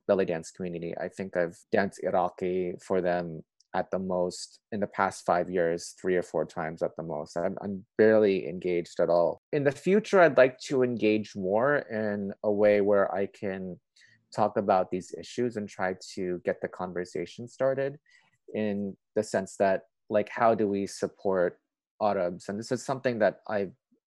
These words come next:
been wanting to do more of. And I have an opportunity. I'm gonna be writing articles for this belly dance magazine. And I just really wanna, like, approach these topics in a way that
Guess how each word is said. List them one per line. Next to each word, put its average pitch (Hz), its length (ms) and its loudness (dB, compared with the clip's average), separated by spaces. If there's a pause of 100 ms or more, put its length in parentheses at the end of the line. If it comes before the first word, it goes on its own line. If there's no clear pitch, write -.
been 107 140 -2
wanting 98 340 0
to 95 80 -4
do 92 160 -4
more 87 340 -2
of. 80 180 -4 (120)
And 98 220 -6 (360)
I 123 60 -2
have 120 200 2
an 107 80 0
opportunity. 101 720 0
I'm 92 240 -4 (120)
gonna 95 160 -4
be 92 220 -2
writing 90 380 -2
articles 92 600 -4
for 92 140 -4
this 85 160 -4
belly 92 180 2
dance 90 300 -4
magazine. 87 680 -6
And 90 120 -8
I 92 60 -4
just - 260 -6
really 110 240 4
wanna, 101 340 2
like, 90 320 2 (160)
approach 113 540 4
these 104 500 -2
topics 170 720 -2
in 139 100 -2
a 131 60 6
way 123 240 6
that 107 320 8